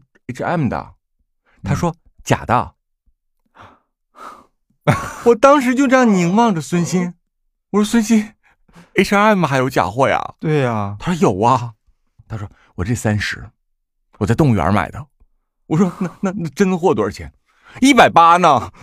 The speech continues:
Speaker 2: 太贵了。
Speaker 1: <laughs> 对。
Speaker 2: 哎呦，就是。
Speaker 1: 然后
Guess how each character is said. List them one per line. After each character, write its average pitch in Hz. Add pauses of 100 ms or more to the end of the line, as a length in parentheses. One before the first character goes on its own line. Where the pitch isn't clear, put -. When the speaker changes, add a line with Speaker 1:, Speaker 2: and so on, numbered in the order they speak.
(280)
Speaker 2:
太 202
贵 185
了。 104
Speaker 1:
<laughs> -
对。 104 (1120)
Speaker 2:
哎 107
呦， 92
就 170
是。 143 (340)
Speaker 1:
然 156
后 185